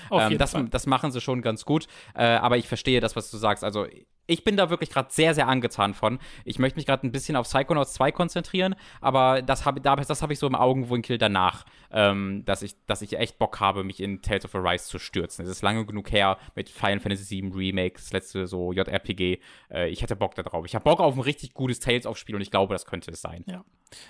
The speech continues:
Speaker 1: Ich würde dir aber bei der Präsentation zustimmen, das mag ich sehr gern. Hat auch einen sehr epischen Soundtrack, so. Da
Speaker 2: Oh,
Speaker 1: sind mir
Speaker 2: ja.
Speaker 1: jetzt noch nicht groß Melodien im Kopf geblieben, aber der passt bisher immer ganz gut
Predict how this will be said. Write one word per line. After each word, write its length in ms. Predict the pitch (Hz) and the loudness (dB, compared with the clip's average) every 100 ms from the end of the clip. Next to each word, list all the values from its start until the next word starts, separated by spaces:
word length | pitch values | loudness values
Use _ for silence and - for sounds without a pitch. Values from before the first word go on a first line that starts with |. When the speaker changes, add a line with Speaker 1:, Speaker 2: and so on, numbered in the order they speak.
| - | -6
Speaker 1:
Ich 100 | 208 | -2
würde 140 | 220 | 4
dir 60 | 202 | 4
aber 240 | 175 185 | 4 -2
bei 240 | 202 170 156 | -2 -2 0
der 300 | 156 151 151 | 0 0 -2
Präsentation 580 | - 160 156 143 160 165 | -4 -4 -4 -4 -4 -4
zustimmen, 400 | 160 - 151 160 | -6 -8 -10 -8
das 160 | 160 | -8
mag 160 | 151 147 | -8 -6
ich 140 | 143 | -8
sehr 120 | - | -8
gern. 300 | - 160 170 | -6 -4 -2
Hat 100 | 151 | 0
auch 80 | 156 | 0
einen 80 | 139 | -2
sehr 220 | 135 160 180 | 0 0 0
epischen 380 | 151 165 - 147 | -2 -2 -2 -4
Soundtrack, 640 | - 156 196 - 208 208 | -4 -2 -2 0 -2 -2
so. 200 | - 202 | -4 -4
Da 120 | 196 | 0
Speaker 2:
Oh, 40 | 160 | 2
Speaker 1:
sind 100 | 170 | 4
mir 60 | |
Speaker 2:
ja. 40 | 175 | 4
Speaker 1:
jetzt 140 | 165 | 2
noch 80 | 170 | 0
nicht 180 | 160 175 | -2 -2
groß 240 | - 170 | -2 -2
Melodien 380 | 165 156 147 208 | 0 -2 0 2
im 80 | 226 | 2
Kopf 240 | - 208 | 2 -2
geblieben, 340 | - 180 196 196 | -6 -6 -4 -2
aber 180 | 160 151 | -2 -2
der 120 | 147 | -4
passt 280 | - 180 - | -6 -6 -8
bisher 260 | 185 180 | -8 -6
immer 180 | 180 170 | -4 -4
ganz 200 | 170 170 | -4 -6
gut 220 | - 175 | -8 -10